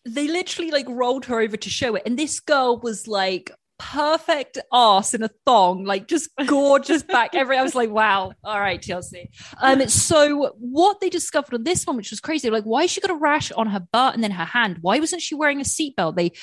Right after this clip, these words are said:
Speaker 1: toxicology, she wasn't on drugs, she wasn't drinking. Why would she take her seatbelt off? She was very responsible. Da, da, da, da, da. Turns out that she had had a cell phone in her back pocket that had exploded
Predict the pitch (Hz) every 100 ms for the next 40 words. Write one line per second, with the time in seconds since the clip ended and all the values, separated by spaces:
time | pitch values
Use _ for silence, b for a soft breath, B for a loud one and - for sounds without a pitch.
0 | B B - 262 - 269 302 339 330 180
1 | 196 185 180 175 233 262 254 196 170 180
2 | 233 233 247 226 202 254 - 311 285 -
3 | 311 269 196 175 160 - 165 196 233 226
4 | - 233 - 170 - 214 202 190 - 165
5 | 131 b b b _ - 339 359 311 226
6 | 302 240 - 147 - _ b b b 190
7 | 233 226 220 - - - - _ _ _
8 | _ _ _ - - 311 320 349 349 -
9 | 277 269 247 - - - 247 294 - 196
10 | 143 151 151 190 190 185 240 254 - -
11 | 254 240 180 - 277 285 381 403 - -
12 | - 262 302 370 370 180 160 208